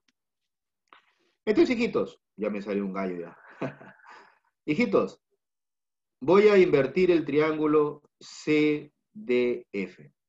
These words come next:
Hijitos, no se preocupen, hijito, yo, yo voy a hablar con el profesor que procure, ¿no? Que,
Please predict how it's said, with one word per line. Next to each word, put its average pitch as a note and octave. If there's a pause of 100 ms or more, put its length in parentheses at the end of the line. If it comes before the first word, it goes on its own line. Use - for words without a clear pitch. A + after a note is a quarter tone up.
(120)
Hijitos, A#2 (800)
no G#3+
se G3
preocupen, B2+
hijito, G2
yo, B2
yo B2
voy A2+
a A2
hablar A2+
con A2
el G2
profesor G2
que G2 (180)
procure, A#2
¿no? B2
Que, F#2+